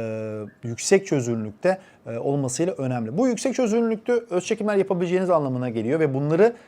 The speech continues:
bir uygulamada düzenleyebileceğiniz anlamına geliyor aynı zamanda. Bunun yanı sıra Vivo V yirmi üç beş G sektör lideri A I H D portre modu ile doğal portre modu kullanılmış olması selfie çekimlerinde daha fazla yüz ayrıntısı yakalanmasına,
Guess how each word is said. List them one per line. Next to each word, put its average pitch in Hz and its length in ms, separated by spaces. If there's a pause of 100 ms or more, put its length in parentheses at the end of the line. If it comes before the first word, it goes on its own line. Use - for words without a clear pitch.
(140)
bir 165 80
uygulamada 202 600
düzenleyebileceğiniz 143 800
anlamına 107 400
geliyor 101 220
aynı 101 120
zamanda. 101 260
Bunun 160 120
yanı 208 140
sıra 220 280 (200)
Vivo 226 360 (320)
V 135 100
yirmi 185 260
üç - 160
beş 180 280
G 185 160
sektör 220 480
lideri 185 360 (320)
A 147 40
I 160 680
H - 140
D 202 80
portre 196 400
modu 165 240
ile 185 260 (240)
doğal 156 260
portre 170 380
modu 127 300
kullanılmış 139 440
olması 147 440 (180)
selfie 196 400
çekimlerinde 190 640
daha 175 160
fazla 147 340
yüz 131 260
ayrıntısı 196 640
yakalanmasına, 151 760